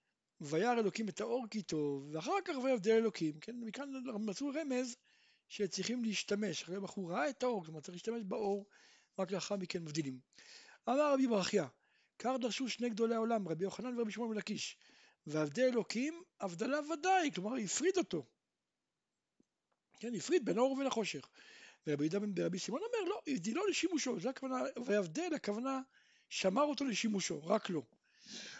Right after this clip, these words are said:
ורבנן אומרים, הבדילו לצדיקים לעתיד לבוא, כן? כלומר שבעצם, כמו שהמדרש אומר, שבאור הזה היו רואים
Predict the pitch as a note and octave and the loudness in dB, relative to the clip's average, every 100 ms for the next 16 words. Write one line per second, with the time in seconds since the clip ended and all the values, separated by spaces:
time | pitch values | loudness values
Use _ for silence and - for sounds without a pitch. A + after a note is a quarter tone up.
0 | - D#3 D3+ D3+ B3 D4 E4+ G4+ - _ | 0 6 8 6 6 4 8 8 6 _
1 | _ _ _ F3 D#3 C4+ D#4+ B3+ C4 B3+ | _ _ _ 4 8 10 10 4 -2 -2
2 | B3+ A3 A3+ G3 D3+ D3 C#3+ C#3+ - C4+ | -2 0 2 4 4 2 2 0 -2 -4
3 | A3+ G3 E3 G#3+ G#3+ A3+ F#3+ - _ _ | -4 -6 -2 -2 0 -2 -4 -12 _ _
4 | _ A3 F#3+ F#3 F#3+ G3+ G3 G3+ F3 - | _ -4 -2 -2 0 0 0 0 -2 -2
5 | D#3 G#3+ B3 G#3 F#3 D#3 D3+ - _ _ | -2 2 4 4 4 2 -2 -4 _ _
6 | _ _ - F3+ G#3 F#3 C4 _ - E3 | _ _ -2 2 2 0 -4 _ -6 -2
7 | G#3 B3 F#3 | 2 0 -2